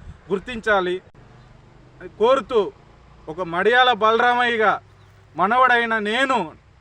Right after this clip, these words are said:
నిమ్మల నాగార్జున అని కోరుకుంటున్నాను.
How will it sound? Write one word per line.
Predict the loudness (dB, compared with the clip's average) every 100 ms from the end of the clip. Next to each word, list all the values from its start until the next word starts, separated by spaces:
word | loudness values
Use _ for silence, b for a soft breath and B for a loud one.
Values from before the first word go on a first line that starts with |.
| _ _ _
నిమ్మల | -10 -4 0 2
నాగార్జున | 2 0 -2 -2 -8
అని | -8 -8
కోరుకుంటున్నాను. | -2 -2 -2 -6 -4 -4 -4 -6